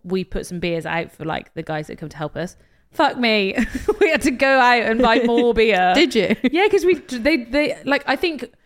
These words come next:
Speaker 1: maybe women don't appreciate how easy it is to drink a beer 'cause we can make a
Speaker 2: Yeah.
Speaker 1: Prosecco last a little bit longer.
Speaker 2: Yeah, yeah, yeah.
Speaker 1: I mean,
Speaker 2: Yeah.
Speaker 1: sometimes.
Speaker 2: No, no, I agree.
Speaker 1: So,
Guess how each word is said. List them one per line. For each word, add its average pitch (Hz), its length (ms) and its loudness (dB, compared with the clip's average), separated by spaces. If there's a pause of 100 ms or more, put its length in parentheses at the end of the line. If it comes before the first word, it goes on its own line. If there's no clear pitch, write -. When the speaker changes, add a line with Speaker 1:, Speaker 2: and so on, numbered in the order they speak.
(220)
Speaker 1:
maybe 254 320 2
women 233 720 -2
don't 214 200 -2
appreciate 202 600 -4
how 196 340 -2
easy 190 360 -4
it 180 40 -8
is 180 100 -8
to - 60 -16
drink 190 180 -6
a 175 40 -10
beer 202 380 -4 (180)
'cause 302 120 -2
we 311 60 2
can 294 280 4
make 277 100 4
a 285 60 2
Speaker 2:
Yeah. 285 100 2
Speaker 1:
Prosecco 202 320 -4
last 170 280 -4
a - 40 -8
little - 120 -6
bit 165 100 -6
longer. - 420 -10
Speaker 2:
Yeah, 277 400 4
yeah, 262 640 2 (260)
yeah. 247 480 0
Speaker 1:
I - 60 -4
mean, 190 340 -6 (840)
Speaker 2:
Yeah. 254 320 0
Speaker 1:
sometimes. - 280 -6 (160)
Speaker 2:
No, 302 140 2
no, 302 180 4
I 302 80 4
agree. 247 520 -2
Speaker 1:
So, 294 160 -4